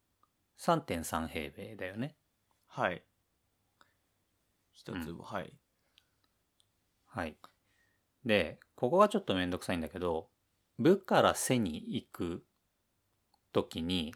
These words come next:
Speaker 1: これ単純に十倍とかになってればいいんだけれども、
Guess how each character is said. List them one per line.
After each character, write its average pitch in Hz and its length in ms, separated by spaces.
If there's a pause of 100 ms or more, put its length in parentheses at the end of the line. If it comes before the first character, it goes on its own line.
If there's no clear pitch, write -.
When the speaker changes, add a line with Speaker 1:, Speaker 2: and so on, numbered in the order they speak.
(120)
Speaker 1:
こ - 100
れ 87 40
単 117 260
純 135 160
に 123 140
十 98 220
倍 117 180
と - 100
か - 140
に 85 80
な 95 80
っ - 80
て 87 100
れ 78 80
ば 95 100
い 101 60
い - 20
ん 87 120
だ 76 100
け - 140
れ 78 80
ど 87 100
も、 92 340